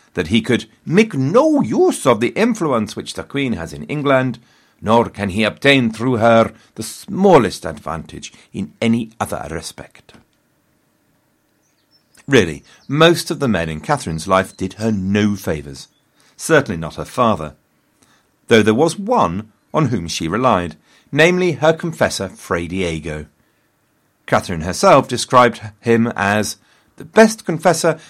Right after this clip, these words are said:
that ever woman in my position had, with respect to his life, as well as to his holy doctrine and proficiency in letters."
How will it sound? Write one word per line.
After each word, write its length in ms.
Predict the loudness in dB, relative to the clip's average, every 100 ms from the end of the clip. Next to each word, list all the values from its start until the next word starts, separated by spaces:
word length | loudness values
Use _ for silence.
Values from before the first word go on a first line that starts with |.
| -10
that 160 | -8 -2
ever 200 | 2 2
woman 320 | 2 0 0
in 220 | -2 -2 -2
my 160 | -2
position 420 | -4 -10 -10 -10
had, 300 | -6 -4 -4 -8 _ _ _ _ _ -4
with 140 | -2
respect 520 | -2 -2 -2 -4 -6 -6
to 80 | -2
his 240 | -2 2
life, 400 | 4 4 2 -10 _ _ _
as 160 | -4 0
well 180 | 4 4
as 140 | 4
to 160 | 0 -6
his 160 | -6 -6 0
holy 280 | 2 2
doctrine 480 | 0 0 0 -4 -8
and 240 | -8 -10 -12
proficiency 680 | -8 -6 -4 -4 -2 -2 -4 _
in 160 | -2 -2
letters." 420 | -4 -8 -16 -18